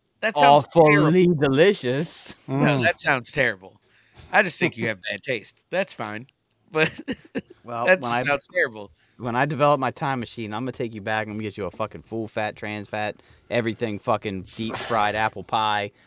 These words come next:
Speaker 2: with a
Speaker 3: Yeah.
Speaker 2: fucking full fat fucking
Speaker 1: I mean,
Speaker 2: hash
Speaker 1: I remember
Speaker 2: brown.
Speaker 1: the deep fried apple pies, but, like, nah, that hash brown does. I do not r-, ever remember a hash brown like that, and that sounds fucking terrible.
Speaker 2: They put hash browns that now they put hash browns in a fucking, like, toaster and just, like, click clank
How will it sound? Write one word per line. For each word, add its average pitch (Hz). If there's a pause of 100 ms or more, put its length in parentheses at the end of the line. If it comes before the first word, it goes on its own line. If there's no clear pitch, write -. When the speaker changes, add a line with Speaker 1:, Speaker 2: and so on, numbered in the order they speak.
(180)
Speaker 2:
with 107
a 104
Speaker 3:
Yeah. -
Speaker 2:
fucking 98
full 120
fat 107
fucking 95
Speaker 1:
I -
mean, -
Speaker 2:
hash 117
Speaker 1:
I 175
remember 117
Speaker 2:
brown. 110
Speaker 1:
the 143
deep 131
fried 120
apple 110
pies, 127
but, 110
like, 101 (720)
nah, 98 (320)
that 127
hash 127
brown 101
does. 95
I 180
do 170
not 139 (180)
r-, 143
ever 139
remember 120
a 107
hash 107
brown 104
like 95
that, 98
and 104
that 110
sounds 98
fucking 98
terrible. 95 (300)
Speaker 2:
They 170
put 262
hash 214
browns 196 (100)
that 156
now 185
they 175
put 175
hash 170
browns 185
in 135
a 127
fucking, 135
like, 110
toaster 120
and 90
just, 92
like, 85
click 113
clank 120